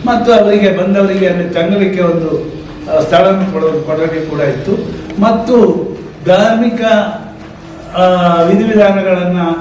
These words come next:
ಮುಸ್ಲಿಂ ಸಮುದಾಯಕ್ಕೆ ಮಾಡಲಿಕ್ಕೆ ಆ ಗುಹೆ ಪಕ್ಕದಲ್ಲೇ ಒಂದು ಮ-, ಇದು ಮಸೀದಿ ಕೂಡ ಇತ್ತು. ಅದನ್ನ,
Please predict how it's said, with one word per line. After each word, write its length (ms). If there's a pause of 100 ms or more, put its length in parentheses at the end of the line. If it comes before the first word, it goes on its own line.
(400)
ಮುಸ್ಲಿಂ 320
ಸಮುದಾಯಕ್ಕೆ 580
ಮಾಡಲಿಕ್ಕೆ 520
ಆ 320
ಗುಹೆ 200
ಪಕ್ಕದಲ್ಲೇ 720
ಒಂದು 280
ಮ-, 400
ಇದು 280
ಮಸೀದಿ 320
ಕೂಡ 200
ಇತ್ತು. 400 (720)
ಅದನ್ನ, 280